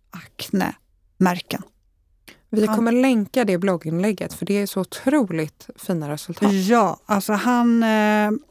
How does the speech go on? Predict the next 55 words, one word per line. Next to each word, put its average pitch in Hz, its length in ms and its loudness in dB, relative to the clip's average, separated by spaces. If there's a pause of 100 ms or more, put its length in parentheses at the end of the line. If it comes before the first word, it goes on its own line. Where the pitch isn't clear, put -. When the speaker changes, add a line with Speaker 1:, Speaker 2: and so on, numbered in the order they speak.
(340)
Speaker 1:
han 226 360 2
hade, 220 320 0
han 208 140 2
var 233 100 2
ju 220 80 2
så 196 180 0
röd, 180 420 0 (180)
prickig, 180 480 -4 (120)
och 196 140 4
jag 190 140 0
tänkte 175 260 -2
så 180 120 -4
här, 175 260 -2
alltså 196 240 -4
det 185 80 2
här, 185 220 0
åh 180 280 -6
gud, - 300 -10
det - 60 -16
här 190 140 -2
kommer 190 280 0
ju, 185 200 0
han 220 160 0
kommer 202 220 0
ju 180 60 -2
få 185 200 -4
gå 185 180 0
runt 190 300 0
med 170 100 -4
de 170 40 -2
här 175 100 -2
röda 175 200 -4
prickarna. 180 180 -4
Så 208 100 -2 (100)
jag 226 60 -2
var 214 100 0
på - 140 0
honom 196 140 2
hela 185 140 0
tiden. 190 280 -2
Solskydd, 294 440 0
solskydd, 262 380 -2
solskydd. 233 400 0 (300)
Han 190 100 0
var 185 80 4
jätteduktig. 175 840 -4 (920)
Eh, 196 320 2
men 247 160 4
sen 233 140 2
så 233 100 0
jobbar 196 300 2
han 196 80 0
ju 185 100 0
dessutom 180 540 -2
då 175 160 -2